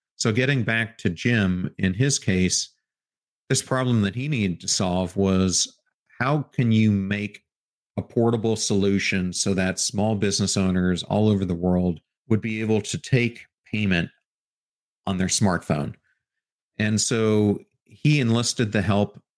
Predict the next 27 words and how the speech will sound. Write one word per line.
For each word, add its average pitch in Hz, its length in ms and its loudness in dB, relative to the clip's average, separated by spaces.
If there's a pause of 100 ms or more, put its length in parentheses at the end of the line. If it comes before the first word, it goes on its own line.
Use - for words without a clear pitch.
(140)
of 90 120 -2
a 87 40 -8
friend 110 280 -2
of 98 80 -2
his 92 400 2
who 95 240 0
people - 340 -2
probably 95 560 -2
do 113 220 4
know, 87 340 0 (120)
Jack 95 320 -2
Dorsey, 92 600 2 (240)
the - 80 -20
founder 92 320 2
of 85 120 -4
Twitter. 92 520 0 (580)
And 107 140 2
the 107 60 2
two 147 220 0
of 131 120 0
them 110 240 -2
started 104 440 -2
to 104 160 2
approach 101 540 -2
this - 420 -2 (680)
situation. - 840 0 (160)
And 101 440 0